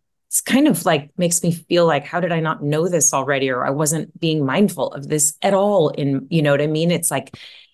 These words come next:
it's really kind of, I don't know, it's interesting. I'm, like, reminding myself to make sure I get enough, uh, whole foods or, or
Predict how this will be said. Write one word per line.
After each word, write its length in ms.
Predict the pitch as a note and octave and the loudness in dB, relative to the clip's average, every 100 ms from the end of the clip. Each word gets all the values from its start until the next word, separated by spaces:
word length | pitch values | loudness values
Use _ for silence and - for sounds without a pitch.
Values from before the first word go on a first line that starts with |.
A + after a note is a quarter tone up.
| - | -4
it's 160 | E3+ | -4
really 300 | E3+ G3+ B3+ | 0 2 2
kind 300 | F#3 D#3+ E3+ | 0 -2 0
of, 340 | D#3+ D3 C3 - - | 2 0 -2 -8 -8
I 80 | - | 0
don't 120 | B3 | 2
know, 180 | A#3 F3 | 4 2
it's 160 | - C#3+ | 0 -4
interesting. 420 | F#3 G3+ G3+ D3+ | -4 -2 0 0
I'm, 120 | C#3+ | 0
like, 180 | C#3+ C3+ | -2 -4
reminding 520 | D3+ D#3 E3 F#3+ G3 | -4 -2 -2 0 0
myself 540 | E3 D3 E3 C#3+ C#3 - _ - _ _ _ _ - | 0 0 0 -2 -4 -14 _ -20 _ _ _ _ -6
to 200 | - F3+ | 0 2
make 180 | E3+ D3+ | 2 2
sure 240 | - E3 | 2 2
I 60 | E3 | 0
get 280 | C3+ G3 | -2 -2
enough, 520 | G#3 G3 E3+ E3+ - - _ _ - | 0 0 0 -2 -8 -20 _ _ -4
uh, 540 | F3+ F3+ F3 E3+ D#3+ | -2 0 0 -2 -4
whole 260 | C#3+ D#3+ D3+ | -4 -2 -2
foods 400 | D#3 D#3 C#3 D#3 | -2 0 0 2
or, 240 | C#3+ C#3+ | 2 0
or 280 | C#3+ C#3+ D3 | 0 -4 -6